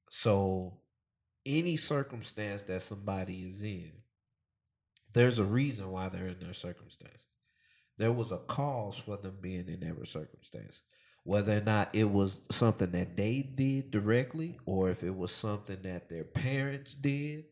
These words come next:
indirectly, you know what I'm saying? There's always a nucleus to, um, um, someone's circumstances and their situations.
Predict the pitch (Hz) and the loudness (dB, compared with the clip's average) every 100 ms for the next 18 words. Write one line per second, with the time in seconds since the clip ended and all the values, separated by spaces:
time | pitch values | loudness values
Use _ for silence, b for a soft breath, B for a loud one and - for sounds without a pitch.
0 | _ _ 120 127 135 139 147 147 - 151 | _ _ -4 -2 0 0 2 0 -4 -10
1 | 165 - 117 120 120 120 120 117 120 113 | -10 -4 2 6 6 6 2 0 0 0
2 | 104 104 - 127 135 135 123 120 117 117 | -6 -6 -4 0 2 2 2 2 2 -2
3 | - 98 101 117 127 - 107 101 101 - | -4 -6 -4 -6 -6 -4 -2 -2 -6 -2
4 | 120 110 95 92 b b b b b - | 0 0 -2 -10 b b b b b -6
5 | 95 92 85 82 78 _ - 85 76 64 | -4 -2 -4 -6 -10 _ -2 -2 -2 -6
6 | 58 58 _ _ _ _ - - - 117 | -12 -18 _ _ _ _ -12 -4 2 2
7 | 107 95 90 - 107 92 87 - 98 90 | 2 -2 -4 -4 -4 -4 -8 -4 -2 -2
8 | - 85 87 85 82 - 82 - 87 76 | -6 -10 -10 -8 -8 -10 -10 -10 -10 -10
9 | - - | -12 -20